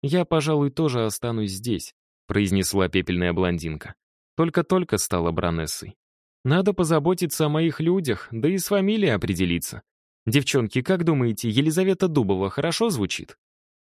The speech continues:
Верещагин, сидевший чуть в стороне на кресле для экипажа, чуть с него не сверзился при этих словах. Замахал руками, потеряв равновесие,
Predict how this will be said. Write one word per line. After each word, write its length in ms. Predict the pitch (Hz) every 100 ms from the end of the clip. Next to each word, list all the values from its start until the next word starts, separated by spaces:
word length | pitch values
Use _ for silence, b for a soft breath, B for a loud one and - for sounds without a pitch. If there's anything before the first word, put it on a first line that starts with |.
| _ _ _ _
Верещагин, 640 | 95 104 95 - 165 92
сидевший 480 | 76 87 82 82 87
чуть 200 | - 87
в 60 | -
стороне 440 | - 87 82 104
на 100 | 98
кресле 400 | 85 101 101 92
для 220 | 87 90
экипажа, 580 | 90 87 - 127 127 135 b b b
чуть 260 | - 202 180
с 60 |
него 240 | 185 175 185
не 120 | 180
сверзился 720 | - 143 175 170 156 135 -
при 200 | 90 95
этих 220 | 90 90
словах. 500 | - 95 87 78 - _ _ _ _
Замахал 500 | 92 98 95 85 90
руками, 420 | 85 - 113 139
потеряв 420 | 131 135 135 135 123
равновесие, 720 | 123 123 120 127 - 123